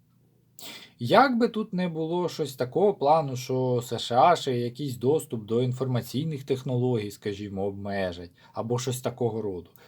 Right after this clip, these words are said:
Тому що це явно йдуть обмеження по, по, ну, по зв'язку, по інтернету, скоріше за все. Хоча інші види зв'язку так само можуть бути під питанням.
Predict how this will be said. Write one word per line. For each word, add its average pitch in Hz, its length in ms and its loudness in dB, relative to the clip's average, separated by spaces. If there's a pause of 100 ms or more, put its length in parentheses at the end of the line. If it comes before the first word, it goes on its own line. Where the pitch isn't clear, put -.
Тому 131 180 -6
що 143 120 0
це 147 140 0
явно 185 300 4
йдуть 127 260 -2
обмеження 151 500 -2
по, 135 800 2
по, 127 120 0 (240)
ну, 139 160 -8
по 131 120 0
зв'язку, 123 440 -2 (140)
по 127 100 4
інтернету, 139 560 2
скоріше 101 500 -4
за 110 100 -4
все. 214 320 4 (140)
Хоча 139 280 2
інші 151 360 0
види 135 260 2
зв'язку 127 360 -2
так 135 180 -4
само 98 340 -2
можуть 113 360 -6
бути 110 420 -4 (760)
під 127 220 -4
питанням. 92 1040 0